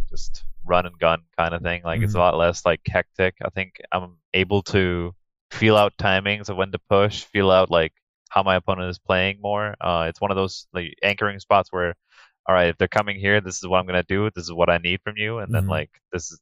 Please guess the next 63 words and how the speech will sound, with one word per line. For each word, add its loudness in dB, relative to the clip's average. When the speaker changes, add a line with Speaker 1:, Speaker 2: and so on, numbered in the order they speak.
Speaker 1:
the, -16
you -12
know, -12
I 2
just -4
have 0
a -4
plan -2
always, -2
and -16
that -2
makes -6
it -6
a -2
lot 0
easier -8
for -18
me. -12
Um, 2
Speaker 2:
That -8
makes -8
Speaker 1:
I -4
Speaker 2:
sense. 0
Speaker 1:
guess 2
those 0
solo 4
spots, 2
like, 0
I'm -4
just -6
relying 2
on -2
myself 0
and -8
not 0
anyone -6
else, -12
kinda. -8
Speaker 2:
I -4
mean, 0
you 0
guys 2
were -2
insane. 2
You 4
had 2
that 0
Pro -4
League 0
run 0
on -2
Astralis. 0
Like, -2
that 4
seemed -2
like 2
the -6
very 2
best -2
way 0
to -2
use -2
you. 0